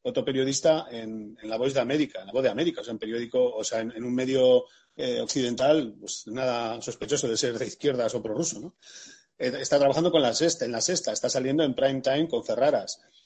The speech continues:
Eh, de hecho, cuando le detienen, a mí me llamaron de La Sexta para preguntarme por su situación desde redacción, porque, mm, pese a que no salía en, digamos, en, eh, publicado esa cuestión, eh, los periodistas de La Sexta que le conocían estaban muy preocupadas y muy preocupados por él.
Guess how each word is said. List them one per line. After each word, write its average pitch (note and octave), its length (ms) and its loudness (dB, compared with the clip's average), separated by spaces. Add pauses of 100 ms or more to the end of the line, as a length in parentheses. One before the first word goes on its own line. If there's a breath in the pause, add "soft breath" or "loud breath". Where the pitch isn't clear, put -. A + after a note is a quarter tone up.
(100)
Eh, A2+ 260 -6 (300)
de A2+ 80 -6
hecho, D3+ 460 4 (220)
cuando A2 420 -4
le G#2+ 120 -4
detienen, A#2+ 400 -4
a C3 60 -4
mí B2+ 100 -6
me B2 100 -6
llamaron B2+ 280 -4
de C3 80 0
La C3 80 2
Sexta B2+ 260 -2
para B2+ 180 2
preguntarme B2+ 440 0
por B2+ 120 -6
su C3+ 100 -8
situación D3 580 -2
desde A2 240 -6
redacción, G#2+ 480 -2
porque, A2 340 -4 (440 loud breath)
mm, A2+ 840 -12
pese B2 220 0
a A2+ 60 2
que A2+ 100 -2
no A#2+ 80 0
salía C3+ 540 4
en, C3 280 0
digamos, B2+ 520 0
en, A#2 580 -4
eh, - 160 -18 (100)
publicado C3 760 6 (280 loud breath)
esa A#2+ 500 0
cuestión, F3 540 2 (300 loud breath)
eh, G2+ 140 -8
los G2+ 160 -10
periodistas A2+ 460 0
de B2+ 80 2
La A#2+ 80 0
Sexta - 200 0
que C3 80 0
le B2+ 80 4
conocían C3 440 0
estaban B2+ 260 -4
muy A#2+ 80 -6
preocupadas G#2+ 540 -4
y A#2 40 -4
muy A2+ 80 -2
preocupados G#2 420 -4
por B2+ 140 -2
él. E3 200 4